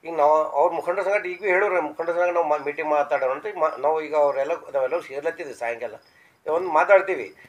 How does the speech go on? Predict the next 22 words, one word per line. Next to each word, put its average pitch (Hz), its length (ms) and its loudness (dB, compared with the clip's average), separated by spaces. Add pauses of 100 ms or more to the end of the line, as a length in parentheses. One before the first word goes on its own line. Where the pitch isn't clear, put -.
(240)
ನಾನು 190 220 4
ನಿಮಗೇನ 208 300 0
ಇವತ್ತು 190 360 0
ನಾನು 180 120 2
ಡಿಸಿಷನ್ 175 260 -6
ಇವತ್ತು 185 240 0
ಹೇಳ್ತಾ 180 180 2
ಇದ್ದಿಲ್ಲ, 170 220 0
ನಾಳೆಗೆ 156 220 2
ಹೇಳ್ತಾ 165 200 0
ಇದ್ದೆ. 135 120 -2
ಯಾಕಂದ್ರೆ 165 380 -4
ನಾವು 196 200 4
ನಾಳೆ 180 200 4
ಮುಂಜಾನೆ 202 260 0
ಎಲ್ಲ 202 100 8
ಕಾರ್ಯಕರ್ತ, 196 460 4
ನನ್ನ 214 100 4
ಕಾರ್ಯಕರ್ತರಿಗೂ 214 560 2
ನಾವು 214 120 -2
ಕರಿಬೇಕಿಲ್ಲ 208 440 0
ರೀ. 185 240 -6